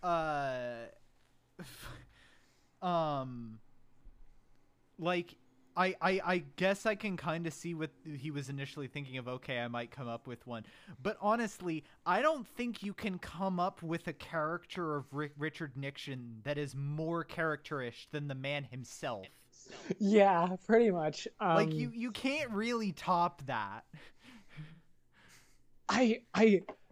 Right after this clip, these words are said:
Speaker 2: I wanna say this is somehow actually one of the best, like, historical character <laughs> writing in New Who, because, like,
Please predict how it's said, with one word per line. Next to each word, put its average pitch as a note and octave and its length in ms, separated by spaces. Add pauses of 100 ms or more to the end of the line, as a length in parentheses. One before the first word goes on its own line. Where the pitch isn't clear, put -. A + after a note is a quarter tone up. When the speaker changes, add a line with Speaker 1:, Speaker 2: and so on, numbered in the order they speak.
(180)
Speaker 2:
I G3+ 120
wanna F#3+ 420
say G3 400
this F#3 280
is G3+ 160
somehow F#3+ 540
actually F3 540
one D#3 260
of D#3+ 180
the D#3+ 120
best, D3 400
like, D#3 280 (640)
historical D#3+ 880 (540)
character G3 840
<laughs> - 40
writing B3+ 580 (640)
in F#3+ 240
New F#3+ 200
Who, F#3+ 420 (500)
because, A3+ 540
like, A3 300